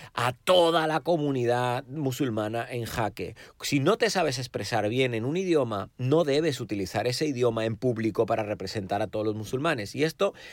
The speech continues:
se ha visto sobre todo, sobre todo, más que en los canales de YouTube, que sí que normalmente suelen ser personas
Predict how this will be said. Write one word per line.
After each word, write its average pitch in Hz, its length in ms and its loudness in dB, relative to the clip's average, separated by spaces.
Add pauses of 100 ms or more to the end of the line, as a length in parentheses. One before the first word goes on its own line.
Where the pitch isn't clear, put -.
(160)
se 139 140 4
ha 185 40 6
visto 190 320 0
sobre 156 440 4
todo, 202 280 4
sobre 170 260 -2
todo, 185 300 -4 (800)
más 151 320 4
que 175 100 2
en 151 80 4
los 131 140 2
canales 120 440 2
de 107 100 0
YouTube, 101 440 0
que 92 140 -6
sí 123 180 -6
que 117 240 0 (120)
normalmente 113 800 0
suelen 107 260 -4
ser 107 160 -2
personas 107 460 -4